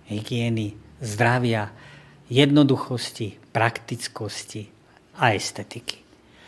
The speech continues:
Chodí, pokiaľ je možné, pekne upravený,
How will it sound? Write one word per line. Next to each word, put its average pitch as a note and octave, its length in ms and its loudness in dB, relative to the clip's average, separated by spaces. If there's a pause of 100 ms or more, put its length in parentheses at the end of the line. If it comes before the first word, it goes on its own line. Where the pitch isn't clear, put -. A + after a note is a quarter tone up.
(280)
Chodí, C3+ 640 6 (240)
pokiaľ A#2 480 0
je A2+ 80 0
možné, A#2 420 4 (720)
pekne G#2+ 320 0
upravený, B2+ 720 0